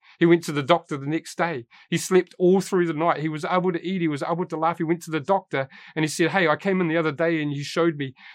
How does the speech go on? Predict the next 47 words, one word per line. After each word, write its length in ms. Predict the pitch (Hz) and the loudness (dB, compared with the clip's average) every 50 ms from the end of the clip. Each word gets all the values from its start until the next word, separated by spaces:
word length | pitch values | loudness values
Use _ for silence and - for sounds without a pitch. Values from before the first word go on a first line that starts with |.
| _ | _
that 120 | - 147 139 | -6 -2 -2
I've 120 | 139 127 | -2 0
broken 300 | 117 160 160 160 - 139 | 2 0 0 0 -4 -6
my 80 | 131 131 | -6 -6
ribs. 320 | 127 127 170 185 151 - - - | -4 -4 -4 -4 -4 -8 -10 -4
I 140 | - 165 175 | -4 -2 -2
want 200 | 180 185 196 190 | 0 -2 -2 -2
to 40 | 175 | -2
let 160 | 165 170 151 | -2 -4 -4
you 60 | 156 139 | -4 -4
know 140 | 151 160 | -4 -4
something's 420 | 143 - - 180 131 151 139 120 - | -4 -4 -6 -6 -6 -8 -10 -12 -12
changed." 380 | - - 190 190 180 151 123 | -8 -6 -4 -2 -2 -2 -2
They 100 | - 147 | -4 -4
did 220 | 135 123 156 139 - - | -4 -4 -6 -6 -6 -2
x-rays 680 | 165 170 170 - - - 151 127 120 117 127 127 - - _ - - - - | -2 -2 -2 -4 -10 -8 -8 -6 -6 -6 -8 -10 -12 -16 _ -20 -20 -12 -4
and 140 | 151 151 156 | 0 2 2
they 80 | 160 | 4
were 160 | 160 160 156 - - | 4 2 0 0 0
able 240 | 185 185 220 214 | 0 0 0 0
to 100 | 185 175 | 0 -2
see 320 | 156 - - - 208 175 151 | -2 -4 -4 -2 -2 -2 -2
where 220 | 135 135 147 139 | -2 -2 -2 -2
once 420 | 131 127 139 160 180 196 190 165 - | -4 -4 -2 -2 0 0 -2 -4 -6
he 100 | - 180 | -4 -4
had 160 | 151 135 120 | -4 -4 -2
broken 320 | - 156 147 139 - 151 | -2 -2 -2 -2 -4 -6
his 200 | 131 131 117 113 | -6 -6 -6 -6
ribs, 240 | 127 139 131 120 110 - | -6 -6 -6 -6 -10 -10
but 140 | - 131 - | -10 -10 -8
they 120 | 131 123 | -6 -6
were 120 | 123 123 | -6 -6
now 300 | 123 123 127 123 120 123 | -6 -6 -6 -4 -4 -6
healed. 400 | 117 101 135 135 127 117 110 110 _ _ _ _ _ - | -6 -8 -8 -8 -8 -8 -10 -12 _ _ _ _ _ -6
He'd 220 | - 147 135 131 | -6 -4 -2 2
never 200 | 156 160 147 143 | 2 2 2 0
broken 420 | 131 117 135 147 165 170 - 165 | -6 0 2 2 2 2 0 -4
his 180 | 135 127 113 110 | -6 -6 -6 -6
ribs 220 | 127 123 110 - | -8 -8 -8 -10
before, 460 | _ - 131 - - 131 123 117 120 117 _ _ - - | _ -20 -20 -18 -14 -12 -12 -12 -12 -14 _ _ -20 -12
and 140 | - 139 139 | -8 -6 -4
he 80 | 135 131 | -4 -4
realized 600 | 123 131 139 143 135 127 135 131 131 123 - - | -4 -2 -2 0 0 2 2 2 0 -2 -4 -8
that 140 | 139 120 - | -8 -8 -8
was 160 | 127 117 - | -10 -12 -10
his 200 | 131 120 107 113 | -12 -12 -12 -10
miracle. 520 | 117 120 117 117 110 _ - 107 101 104 | -10 -10 -10 -10 -14 _ -16 -16 -16 -16